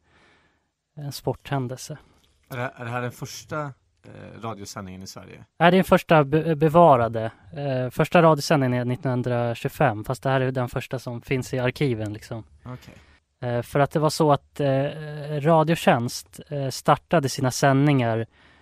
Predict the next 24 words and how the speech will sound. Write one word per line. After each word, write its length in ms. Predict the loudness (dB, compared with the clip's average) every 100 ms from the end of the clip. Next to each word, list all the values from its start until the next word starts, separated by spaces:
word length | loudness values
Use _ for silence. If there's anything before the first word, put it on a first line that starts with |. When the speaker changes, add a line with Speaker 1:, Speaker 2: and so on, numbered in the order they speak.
| _
Speaker 1:
första 400 | -4 -4 0 2
januari, 640 | 2 4 6 6 4 -2 -6 -8
eh, 160 | -2
nittonhundratjugofem. 1300 | -2 -2 0 0 2 2 0 0 -4 0 0 -2 -10 _ _
Då 140 | 2 4
var 160 | 4
det 60 | 4
bara 240 | 2 2
en 220 | 4 2 2
kanal 580 | 2 4 4 4 0 -6
och 100 | -2
man 140 | 2 4
sände 320 | 4 2 4
några 360 | 4 4 2 0
timmar, 580 | 0 0 0 -2 -4 -12 _ _
eh, 140 | -12 -4
varje 260 | -2 -2 -4
kväll. 380 | -4 -4 -6 -16 -12
Och 80 | 0
ägarna, 560 | 6 6 8 8 8
det 100 | 4
var 140 | 4 2
liksom, 440 | 2 0 2 0 -4 _ _ _ _ _ -18
eh, 480 | -14 -10 -8 -8